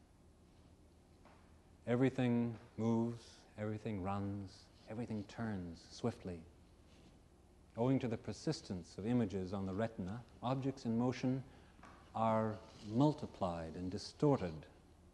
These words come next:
following one another like waves through space."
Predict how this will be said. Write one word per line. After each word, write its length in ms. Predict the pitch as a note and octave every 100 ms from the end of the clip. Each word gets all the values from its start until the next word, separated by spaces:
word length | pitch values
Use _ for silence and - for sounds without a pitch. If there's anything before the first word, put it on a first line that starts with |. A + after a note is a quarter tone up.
| - - -
following 460 | B2+ C3 B2+ B2 A#2+
one 120 | A#2+
another 440 | A2+ A2+ A#2 A2+ - - - - - -
like 200 | G#2 G2
waves 760 | G2 G2+ A2 F#2+ E2+ D#2+ - - - - - -
through 220 | - G2+ F#2
space." 640 | - A2 F#2+ E2 - -